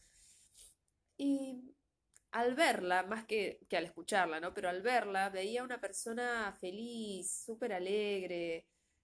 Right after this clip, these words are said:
eh, súper, eh, como con un, eh, cierto son,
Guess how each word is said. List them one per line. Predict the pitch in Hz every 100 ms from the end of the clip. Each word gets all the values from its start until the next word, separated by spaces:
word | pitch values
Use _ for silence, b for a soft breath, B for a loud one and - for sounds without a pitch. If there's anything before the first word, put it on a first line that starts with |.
| -
eh, | 180 180 170
súper, | - 208 214 208 196 180
eh, | 170 165 165 156 147 - _ _ _ _ _ - _
como | - 170 170
con | 175 170
un, | 190 196 180 170
eh, | 156 - 165
cierto | - - 185 185 185 180 165 156 92 - _ _ _
son, | - - 233 196 160